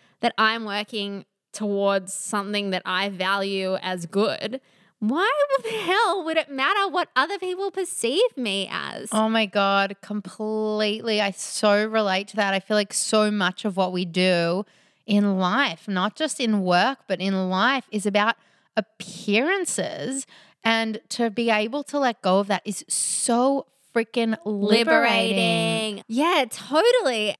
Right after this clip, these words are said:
Speaker 1: Something else that I was thinking of when I was thinking about my old life hustle was how I never wanted to take any time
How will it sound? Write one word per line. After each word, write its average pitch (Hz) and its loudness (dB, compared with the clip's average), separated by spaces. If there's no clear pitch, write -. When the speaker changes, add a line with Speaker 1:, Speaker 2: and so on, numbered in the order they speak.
Speaker 1:
Something 302 0
else 226 0
that 202 0
I 208 2
was 196 -8
thinking 208 -6
of 180 -4
when 190 -4
I 185 -4
was 196 -6
thinking 196 -4
about 185 -4
my 185 0
old 175 -4
life - -6
hustle 175 -8
was 247 0
how 240 0
I 247 2
never 254 2
wanted 359 -2
to 466 0
take 196 -2
any 202 -6
time 190 -4